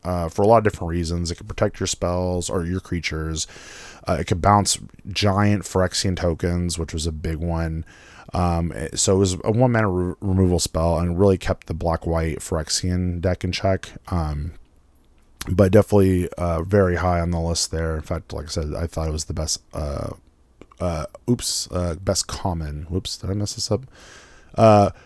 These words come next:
Reaper's Talisman, sorry, was supposed to be the best uncommon. I think I got those mixed up. So, uh, Thieves' Tool, excuse me, Afara's Dispersal was the Thieves' Tool,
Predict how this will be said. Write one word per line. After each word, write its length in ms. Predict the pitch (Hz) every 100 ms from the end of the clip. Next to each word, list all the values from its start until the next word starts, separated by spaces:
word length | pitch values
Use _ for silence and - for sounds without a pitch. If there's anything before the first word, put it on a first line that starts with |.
| - - _ _
Reaper's 300 | 127 143 123
Talisman, 540 | - 104 90 82 87 82
sorry, 420 | 92 82 82 73
was 260 | - 95 87
supposed 500 | - - - 95 -
to 40 |
be 200 | 90 98
the 120 | 87 87
best 380 | 90 85 - - -
uncommon. 840 | 107 104 92 - 87 82 82 80
I 80 | 76
think 220 | - 98
I 40 | 90
got 260 | 92 85
those 240 | 85 80 85
mixed 260 | 76 -
up. 180 | 76 73
So, 580 | - 85 82 80 78 85 - - -
uh, 580 | 80 82 80 76 76 71
Thieves' 440 | - 151 143 -
Tool, 340 | - 92 85 87
excuse 320 | - 98 -
me, 100 | 78
Afara's 460 | - - 135 120
Dispersal 420 | 92 - 95 - 87
was 240 | 87 80
the 140 | 85
Thieves' 360 | 80 107 95 -
Tool, 400 | - 71 - 80